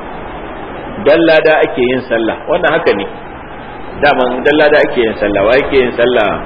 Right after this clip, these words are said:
Shine ai imanan wa ihtisaban. Wa ihtisaban shine ihtisabul ajr. Kana yi don ka samu lada.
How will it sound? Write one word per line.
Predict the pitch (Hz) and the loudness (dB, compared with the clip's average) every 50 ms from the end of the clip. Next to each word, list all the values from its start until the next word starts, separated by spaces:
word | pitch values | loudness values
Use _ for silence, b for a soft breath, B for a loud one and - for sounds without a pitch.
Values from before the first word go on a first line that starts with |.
| - - - - - - - - - - - - - - - - - - | -10 -12 -12 -12 -12 -12 -12 -12 -12 -12 -12 -12 -12 -12 -12 -12 -12 -8
Shine | - - 147 156 151 | -4 -2 0 2 2
ai | 135 127 127 131 127 127 143 | 4 4 4 2 2 2 0
imanan | 143 147 151 151 147 139 127 131 | 0 2 2 2 2 2 2 2
wa | 143 156 151 | 2 2 2
ihtisaban. | - - 127 117 - 123 120 113 107 104 101 | 0 -2 -4 -2 0 0 2 2 2 0 0
Wa | 113 143 151 | 0 0 0
ihtisaban | 147 - 135 123 143 143 156 156 143 - | 0 -2 -4 0 2 2 2 2 2 0
shine | 143 143 135 | 0 0 0
ihtisabul | 135 135 - 135 - - 139 131 123 110 - | 0 -2 -2 -2 0 0 2 2 2 2 2
ajr. | 101 107 95 92 - - - - - - - - - - 156 147 - | 0 0 -2 -4 -6 -8 -10 -12 -14 -14 -14 -12 -10 -10 -10 -8 -4
Kana | - 131 139 135 123 | -2 0 2 2 2
yi | 131 147 139 | 2 2 2
don | 127 123 117 | 2 0 0
ka | 104 107 | -2 -4
samu | - 101 92 87 95 | -4 -4 -4 -2 0
lada. | 90 90 87 90 87 | 0 0 0 0 -2